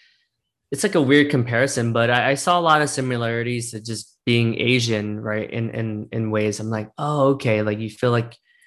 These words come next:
you're the only one, you know, at the, you know, when you're meeting with executives, you know, decision makers, stakeholders, like, you feel like you're, yeah, th-, there's a lot of assumptions being made, or there's a lot of, like,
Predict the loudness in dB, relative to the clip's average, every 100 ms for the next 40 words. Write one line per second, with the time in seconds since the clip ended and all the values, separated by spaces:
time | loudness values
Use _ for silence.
0 | _ -2 2 2 2 2 2 2 2 0
1 | -4 -6 -6 -6 -6 -8 -10 -10 -8 -8
2 | -8 -2 2 2 2 0 0 -2 0 0
3 | 0 0 -2 -2 -2 -2 0 0 -2 -4
4 | -10 _ -8 -6 -4 -2 0 2 2 0
5 | 0 -2 -2 -2 -4 -2 -2 -2 -2 -2
6 | -2 -4 -10 -12 _ -20 _ _ -6 -4
7 | 2 4 6 4 2 0 -8 _ _ _
8 | _ -2 2 4 4 4 2 2 0 -4
9 | -10 _ _ _ 0 4 4 4 2 2
10 | 2 4 2 2 -2 -2 -2 -2 -4 -4
11 | -4 -4 -4 -4 -4 -4 -6 -6 -8 -6
12 | -6 -6 -6 -6 -4 0 0 0 -4 -6
13 | -8 -10